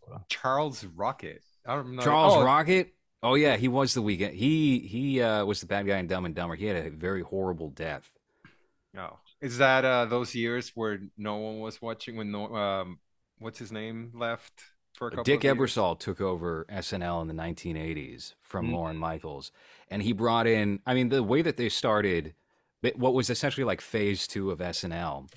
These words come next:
Speaker 3: was horrible because they introduced the new cast and were like, "Oh,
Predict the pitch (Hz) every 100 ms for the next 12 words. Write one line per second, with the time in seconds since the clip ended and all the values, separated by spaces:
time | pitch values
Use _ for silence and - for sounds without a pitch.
0 | - _ _ _ _ _ _ - 85 -
1 | 92 95 82 69 67 73 92 87 85 101
2 | 104 92 95 95 82 90 82 92 85 80
3 | - 80 78 73 - - 120 117 76 60